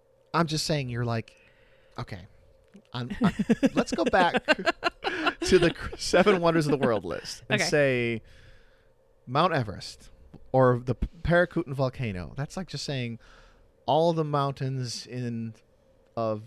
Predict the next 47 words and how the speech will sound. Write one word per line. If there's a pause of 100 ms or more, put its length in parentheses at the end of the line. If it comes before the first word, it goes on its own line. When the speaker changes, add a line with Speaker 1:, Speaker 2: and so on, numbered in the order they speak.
(120)
Speaker 1:
the
Himalayas
are
the
wonder. (480)
They (160)
Speaker 2:
Mm-hmm.
Speaker 1:
chose
Everest.
They
picked
that
one. (260)
Speaker 2:
Right. (140)
Speaker 1:
So
which
one
of
your
springs (180)
or (140)
which
one
of
your (140)
is
Speaker 2:
Well,
Speaker 1:
the
Speaker 2:
I
Speaker 1:
one?
Speaker 2:
said
Three
Sisters
first.
Speaker 1:
Three
Sisters
is
the
one
that (180)
kind
of
gets
the
most
pub.
Like,